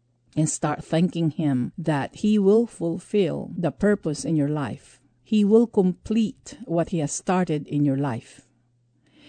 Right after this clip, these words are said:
And if you are sick in the hospital, stand up and be healed in the name of Jesus. Receive your healing. Believe God for the impossible. Run towards your destiny in Jesus' name.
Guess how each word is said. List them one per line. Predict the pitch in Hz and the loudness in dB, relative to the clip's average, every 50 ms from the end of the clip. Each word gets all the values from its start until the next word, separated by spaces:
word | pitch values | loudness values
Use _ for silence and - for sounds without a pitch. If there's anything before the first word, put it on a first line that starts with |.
| - - | -14 -6
And | - 170 185 | -2 0 2
if | 196 190 - | 2 2 2
you | 208 208 202 | 4 4 4
are | 185 180 | 4 2
sick | - - - - 196 - - _ - - - - _ _ _ _ _ _ _ _ - | 0 -4 -4 -2 -4 -4 -4 _ -20 -20 -20 -20 _ _ _ _ _ _ _ _ -4
in | 127 156 | -2 0
the | 151 151 139 180 | 0 -2 -2 -2
hospital, | 175 170 - - - - 185 - - - - - _ _ _ _ _ _ _ _ _ _ _ - - - _ | -4 -4 -4 -6 -14 -14 -12 -12 -10 -12 -12 -16 _ _ _ _ _ _ _ _ _ _ _ -20 -20 -20 _
stand | - - - - - 214 208 214 208 202 | -12 -12 -4 2 4 6 6 6 6 6
up | 208 196 196 - | 6 4 4 2
and | 190 175 175 | 2 2 2
be | 170 175 | 2 0
healed | 160 - - - 226 240 233 214 180 165 156 | -2 -4 0 4 6 8 8 8 8 6 2
in | 151 151 | 2 2
the | 151 147 | 2 2
name | 156 156 156 156 | 2 2 0 0
of | 147 143 | -2 -4
Jesus. | 143 - 147 143 - - - 160 156 - - - - _ _ _ _ _ _ _ _ _ _ _ - - - - | -6 -6 -6 -8 -8 -8 -10 -12 -12 -14 -18 -20 -20 _ _ _ _ _ _ _ _ _ _ _ -20 -20 -8 -2
Receive | 175 180 165 - - - - 220 233 247 247 226 | 0 0 0 0 -2 2 6 8 8 8 8 8
your | 254 247 214 | 6 4 4
healing. | - - 202 180 170 151 143 143 139 139 139 143 143 - _ _ _ _ - - | 4 2 -2 0 0 0 0 0 0 -2 -4 -6 -8 -12 _ _ _ _ -6 0
Believe | 160 185 180 175 185 190 233 247 254 262 233 196 180 | 4 6 6 6 6 6 8 10 10 10 8 6 4
God | - 214 214 208 175 147 139 - | 2 2 2 2 2 0 -2 -4
for | - - 175 156 | -2 -2 -2 0
the | 156 | 0
impossible. | 147 147 - - 165 156 151 - - 147 147 147 147 131 131 - _ _ - _ _ - - _ - | 0 0 -2 -2 -4 -6 -6 -8 -8 -8 -6 -6 -8 -8 -10 -12 _ _ -20 _ _ -20 -18 _ -4
Run | 165 160 190 202 214 208 208 | 0 4 4 6 8 6 6
towards | 202 - 214 190 185 180 165 - - | 4 4 4 4 4 4 2 2 0
your | 180 156 | -2 -2
destiny | 151 156 156 - 180 175 - - - - 156 147 139 123 101 - 147 _ _ _ _ _ _ _ - | -2 -4 -2 0 0 0 0 -4 -6 -2 0 0 0 0 -2 -6 -12 _ _ _ _ _ _ _ -4
in | 170 165 165 160 | 0 2 2 2
Jesus' | 160 165 160 - 165 - - | 2 0 -2 -4 -4 -6 -2
name. | - 156 147 139 127 117 113 143 - | 0 2 2 2 0 -2 -4 -8 -12